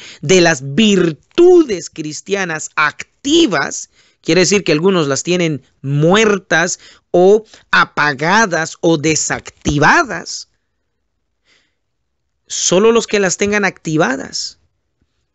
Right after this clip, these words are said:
estos no reconoceremos las manifestaciones del Espíritu Santo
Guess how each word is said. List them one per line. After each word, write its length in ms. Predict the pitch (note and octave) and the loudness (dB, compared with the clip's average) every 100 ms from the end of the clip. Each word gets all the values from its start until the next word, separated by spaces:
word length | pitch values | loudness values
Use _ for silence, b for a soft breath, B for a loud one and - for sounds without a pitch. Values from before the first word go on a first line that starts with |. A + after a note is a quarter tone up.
| _ _ _ _ _ _ _ _ - | _ _ _ _ _ _ _ _ -2
estos 540 | G#3+ - C#3+ B2 - - | -2 -2 -6 -8 -8 -6
no 320 | C3+ D3 G3+ | -2 2 2
reconoceremos 1120 | G#3+ A3 A3 G3 F3+ F3+ F#3 G#3+ E3 A#2+ - | 2 2 0 -2 -2 -2 0 0 -2 -8 -6
las 340 | E3 D#3 D3 D#3 | 0 0 0 -2
manifestaciones 1400 | D3+ D3 D3 - C#3+ C#3+ B2 - F#3 A#3 G#3 A#2+ - - | -2 0 -2 -2 -4 -2 -4 0 2 2 2 -4 -10 -12
del 400 | - B2 D3+ D3+ | -10 0 2 2
Espíritu 1080 | C#3 C#3 - - G3+ A3 C4+ D4 D4 - D4+ | 0 -2 -8 -4 0 2 4 4 2 -2 -6
Santo 680 | - G3+ D3 C3+ D3 D3 | -4 -6 -6 -6 -4 -4